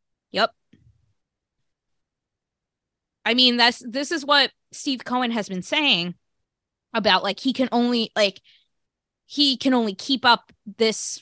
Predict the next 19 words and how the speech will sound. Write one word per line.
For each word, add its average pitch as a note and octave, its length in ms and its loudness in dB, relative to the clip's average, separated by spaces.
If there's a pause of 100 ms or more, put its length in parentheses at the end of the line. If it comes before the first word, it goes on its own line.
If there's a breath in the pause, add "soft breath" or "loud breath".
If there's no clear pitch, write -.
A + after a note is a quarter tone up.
for G#3+ 160 -4
so A3 240 0
long. F#3+ 560 2
In B3+ 180 4
theory, C4 580 0
he A#3+ 240 2
wants G#3 520 2
to - 160 -6
transition G#3 760 0
to, G#3 240 -4
he B3+ 120 2
wants, D4 360 2
he's C4+ 320 -4
using C#4+ 380 -2
the D4+ 80 0
Dodgers G#3 540 0
as F#3+ 180 -2
a A#3+ 40 -2
model. A#3+ 520 0